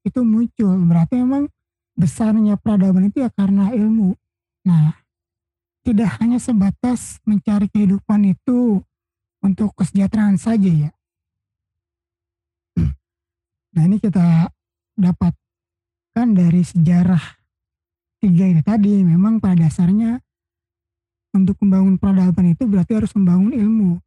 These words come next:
Lalu yang kedua itu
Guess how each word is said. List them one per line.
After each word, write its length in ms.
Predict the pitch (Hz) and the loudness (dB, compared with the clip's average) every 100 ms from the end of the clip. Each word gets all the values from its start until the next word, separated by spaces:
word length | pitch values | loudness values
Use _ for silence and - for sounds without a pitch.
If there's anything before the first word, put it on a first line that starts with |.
| _ _ _ _ _ _ _ - | _ _ _ _ _ _ _ -2
Lalu 640 | 170 185 233 247 247 247 - _ _ _ _ - | 0 2 0 0 -2 -4 -8 _ _ _ _ -6
yang 140 | 208 202 | -2 0
kedua 480 | 196 220 214 190 226 | 0 2 0 0 -4
itu 500 | - 240 233 202 | -4 -2 0 -2